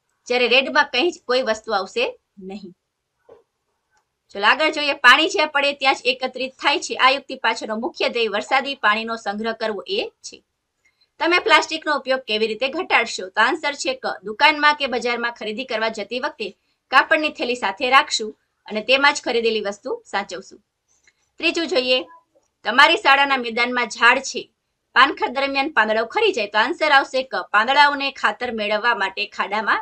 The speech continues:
નાખવું. ચલો, આગળ તમારે એક ફકરો છે, જે તમારે વાંચવાનો છે. તેમાં પહેલા પ્રશ્નનું છે, વૃક્ષ સડવાની સ્થિતિમાં હતું, તો પછી તેને બચાવવાનો શો અર્થ થાય? તો એમાં આન્સર આવશે કે જે વૃક્ષ છે, એ બચી જશે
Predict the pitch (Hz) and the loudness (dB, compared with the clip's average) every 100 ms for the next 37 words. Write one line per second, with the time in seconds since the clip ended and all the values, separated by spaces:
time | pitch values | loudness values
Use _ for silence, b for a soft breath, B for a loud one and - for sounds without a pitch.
0 | 330 165 - _ _ _ _ _ _ _ | -4 -10 -10 _ _ _ _ _ _ _
1 | _ _ _ _ _ - - 190 196 233 | _ _ _ _ _ -12 -6 2 2 4
2 | 277 285 277 254 262 - 262 285 285 294 | 0 0 0 0 -2 -2 -6 -2 -2 0
3 | 277 226 214 214 196 196 202 214 269 269 | -2 -2 -4 -4 -4 -2 -4 -2 0 0
4 | 269 277 247 214 202 - 220 277 277 - | -2 -4 -4 -4 -6 -4 -2 0 -2 -4
5 | 269 262 262 254 254 _ _ _ 202 285 | -6 -6 -4 -6 -6 _ _ _ -4 -4
6 | 311 285 269 269 285 - 311 254 247 254 | -2 0 4 4 4 -6 -10 -4 -4 -2
7 | 311 214 214 240 254 254 240 247 247 208 | -4 -6 -6 -6 -8 -8 -6 -4 -4 -4
8 | 214 247 233 226 226 226 247 240 208 233 | -4 -2 0 0 -4 -4 -4 -2 -2 -2
9 | - _ _ _ _ _ 285 196 185 _ | -4 _ _ _ _ _ 0 0 -4 _
10 | _ _ - 285 294 285 311 - 339 302 | _ _ -8 0 6 6 6 2 4 6
11 | 254 - 254 262 - _ _ _ _ _ | 4 2 0 0 -4 _ _ _ _ _
12 | _ _ _ _ _ _ _ - 294 302 | _ _ _ _ _ _ _ -4 0 0
13 | 220 226 311 - - 359 190 - _ _ | 0 -2 -2 -8 -4 -2 -2 -6 _ _
14 | - 254 220 254 370 339 269 269 | -6 -2 0 0 0 0 0 -2